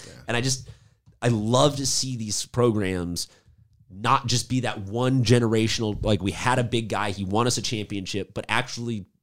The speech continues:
Speaker 2: you know, two graduating classes will come and go, and
Speaker 1: I
Speaker 2: they'll
Speaker 1: mean,
Speaker 2: be keep going at least steadily upward.
Speaker 1: O'Farrell has the opportunity to do that because they have the facilities. I mean, they, they have a
Speaker 2: Great
Speaker 1: gorgeous,
Speaker 2: gym.
Speaker 1: gorgeous gym. I mean, kids wanna play there.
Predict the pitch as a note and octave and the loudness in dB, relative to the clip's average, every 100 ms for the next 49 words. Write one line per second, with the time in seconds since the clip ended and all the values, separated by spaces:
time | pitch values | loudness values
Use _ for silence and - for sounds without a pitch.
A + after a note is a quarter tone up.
0 | _ _ _ _ _ _ _ _ - B2 | _ _ _ _ _ _ _ _ -4 -4
1 | F#2+ - C#3 C3 B2+ B2 A#2 G#2 G2+ G2 | -2 0 2 4 2 0 -2 -6 -8 -10
2 | - F#2 F#2 F#2+ F2 F2 E2+ D#2 - F2 | -10 -12 -12 -10 -4 -2 -2 -2 -6 -6
3 | F2+ E3+ F3 A#2+ - D3 D3 B2+ A#2 A#2 | -2 2 2 2 -4 -8 -4 -2 0 -2
4 | G#2+ G#2+ G#2+ B2+ - - - - B2+ B2+ | -4 -6 -4 -4 -2 -2 -2 0 0 0
5 | A2 F#2+ E2 D2 C3+ C3+ F3+ G3+ G#3 D#3+ | 0 -2 -4 -4 -2 0 2 4 4 2
6 | E3+ D3+ A#2 B2 A#2+ G2+ - - C3 C#3 | 0 0 -2 0 0 -2 -8 -6 -6 -4
7 | B2+ A2+ G#2+ A#2 G#2+ F#2+ G2 G2+ G2 E2 | -6 -6 -4 -4 -4 -8 -12 -10 -10 -10
8 | D2+ - - G2 D2+ A#1+ - E2+ F2 E2 | -14 -14 -10 -10 -12 -16 -18 -16 -14 -16
9 | D#2 G2 F#2 F#2+ B2 G#2 G2 A#2+ C3+ C#3 | -16 -14 -10 -4 -4 -4 -6 2 4 6
10 | B2+ A#2 F#2+ D2 - F#2+ A#2+ B2 E2+ F2 | 4 2 0 0 -4 -6 -2 -2 -4 -10
11 | - G2 D#2 C2+ F2 F2 F2 A#2 G#2+ G#2 | -10 -10 -10 -14 -14 -14 -10 -8 -8 -8
12 | G#2+ G2 - A2+ G#2+ A2 A2 G#2 | -10 -10 -10 -8 -6 -4 -4 -6